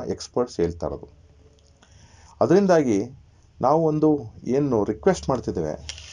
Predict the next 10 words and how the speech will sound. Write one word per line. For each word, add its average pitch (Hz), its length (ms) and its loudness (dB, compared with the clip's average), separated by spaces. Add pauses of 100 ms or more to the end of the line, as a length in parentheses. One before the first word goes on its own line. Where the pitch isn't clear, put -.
ಜನಗಳಿಗೆ, 107 560 0 (1000)
ನೀವು 170 180 6
ಮೈಕ್ರೋ 165 500 8
ಫೈನಾನ್ಸಿಂಗ್‌ನ 165 880 2
ನೀವು 139 240 2
ಟಾರ್ಗೆಟ್ 98 380 2
ಮಾಡೋದಿಲ್ಲ. 85 240 2
ಯಾಕಂದ್ರೆ 127 300 2
ಮೈಕ್ರೋ 120 340 2
ಫೈನಾನ್ಸಿಂಗಿಂದ 120 760 -2